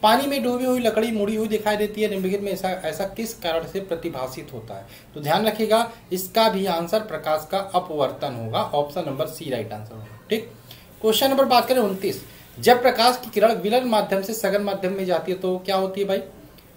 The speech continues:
अभिलंब की ओर झुक जाती है। ठीक है, अभिलंब की ओर झुक जाती है जब प्रकाश की किरण विलर-, विरल माध्यम से सघन माध्यम में जाती है। क्वेश्चन नंबर तीस की बात करें, पूर्ण आंतरिक परावर्तन होता है जब प्रकाश जाती है, कहाँ जाती है भाई?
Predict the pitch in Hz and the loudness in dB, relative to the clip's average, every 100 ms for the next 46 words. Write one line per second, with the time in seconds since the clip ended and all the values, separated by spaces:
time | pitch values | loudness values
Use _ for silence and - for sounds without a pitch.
0 | - - - - 185 202 247 247 220 190 | -20 -20 -20 0 4 6 6 2 0 2
1 | 190 285 294 - - - 113 196 - 117 | 4 4 0 -10 -20 -14 0 0 2 -2
2 | 110 110 98 - - 254 185 156 170 220 | -2 -10 -12 -14 -6 -2 0 0 2 2
3 | 233 202 175 208 233 208 208 180 156 214 | 2 -2 0 2 2 -2 0 0 0 0
4 | 220 208 175 170 196 - 202 175 196 - | 0 -2 -2 0 0 0 -4 0 0 2
5 | 175 196 175 160 214 190 139 139 143 220 | 0 0 -2 0 0 2 -2 -2 -2 -2
6 | 220 160 165 160 123 131 131 196 147 - | -4 -2 -2 -4 -6 -6 -4 0 0 0
7 | 123 92 - - - - - - - - | -4 -10 -14 -20 -20 -20 -20 -20 -20 -20
8 | - - - - - 214 277 285 - 277 | -20 -20 -20 -14 -4 2 4 4 2 0
9 | 294 277 262 240 226 240 285 - - 269 | -4 0 2 2 2 -2 -4 -12 -8 2
10 | 285 240 233 254 233 220 214 214 226 202 | 6 6 6 0 2 6 6 4 0 0
11 | 220 208 214 - 190 196 175 147 - 135 | 0 0 0 -2 -2 -2 2 0 0 -8
12 | 110 - - 170 165 185 185 190 185 180 | -10 -12 -12 -6 -2 2 2 0 -2 -2